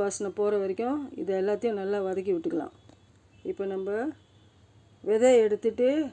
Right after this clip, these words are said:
பொடியா நறுக்கி வச்சிருக்கிற அந்த ஒரே ஒரு தக்காளியை இதுல போட்டு அது கூட சேர்த்து எல்லாத்தையும் வதக்கி, வதக்கிக்கலாம். இப்போ எல்லாம் வதங்கிடுச்சு. இப்போ நம்ம அந்த கொந்தன சிக்கனை அதுல போட்டு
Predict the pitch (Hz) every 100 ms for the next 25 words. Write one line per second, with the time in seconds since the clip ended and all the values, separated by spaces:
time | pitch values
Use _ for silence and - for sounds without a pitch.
0 | - - 220 233 233 208 208 226 208 202
1 | 202 220 240 202 208 233 214 220 220 196
2 | 196 - 208 208 240 330 - - - 202
3 | 196 196 208 196 226 285 - _ - -
4 | 196 190 208 202 202 170 226 202 190 190
5 | 196 175 170 - - 185 175 160 - -
6 | - _ _ _ _ - _ _ _ -
7 | 185 190 208 269 - 214 220 202 196 208
8 | 208 - 254 339 - _ _ _ _ 190
9 | 196 202 196 220 302 320 - _ _ _
10 | - _ _ _ _ - 202 202 196 190
11 | - - 226 240 233 208 208 - 214 196
12 | 233 302 _ _ - 190 196 175 202 190